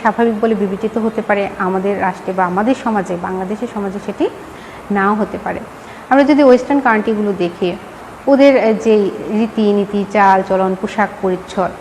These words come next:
সেগুলো কিন্তু তাদের মূল্যবোধের ভিত্তিতে পরিচালিত হয়। একটি, আহ, পশ্চিমা রাষ্ট্রের একটি মেয়ের পোশাক আমাদের মতো একটি বাংলাদেশের রাষ্ট্রের মেয়ের পোশাক হিসেবে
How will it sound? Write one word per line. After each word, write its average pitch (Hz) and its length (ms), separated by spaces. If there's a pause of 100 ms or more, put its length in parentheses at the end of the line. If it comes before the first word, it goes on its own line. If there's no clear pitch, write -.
(560)
সেগুলো 285 280
কিন্তু 311 260
তাদের 220 280
মূল্যবোধের 214 580
ভিত্তিতে 196 360 (320)
পরিচালিত 185 520
হয়। 185 220 (1400)
একটি, 285 400 (400)
আহ, 196 220 (520)
পশ্চিমা 254 380
রাষ্ট্রের 233 380
একটি 202 220
মেয়ের 208 360
পোশাক 190 380 (800)
আমাদের 233 340
মতো 247 240
একটি 240 320 (180)
বাংলাদেশের 190 540
রাষ্ট্রের 190 320
মেয়ের 185 280
পোশাক 196 260 (400)
হিসেবে 226 300